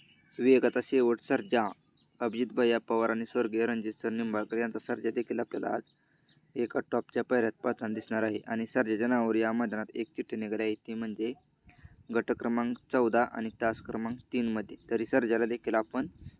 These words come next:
या मैदानासाठी शुभेच्छा देऊया. त्याच्यानंतर आपल्याला एक टॉपचा जोड या मैदानात पळताना दिसणार आहे, तो म्हणजे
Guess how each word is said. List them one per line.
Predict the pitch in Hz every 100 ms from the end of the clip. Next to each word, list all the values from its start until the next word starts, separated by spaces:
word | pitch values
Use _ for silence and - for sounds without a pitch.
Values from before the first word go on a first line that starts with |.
| _
या | 117 117
मैदानासाठी | 127 120 113 117 127
शुभेच्छा | - 117 113 110
देऊया. | 113 107 98 - _ _ _ _ _ - _ _ _
त्याच्यानंतर | 127 139 139 143
आपल्याला | 143 - 127
एक | 131 139 - _ _ _ _ _ _
टॉपचा | 131 - 127
जोड | 131
या | 127
मैदानात | 123 131 117 117 _
पळताना | 127 - 113
दिसणार | 113 - 113
आहे, | 107
तो | 101 120
म्हणजे | 120 123 110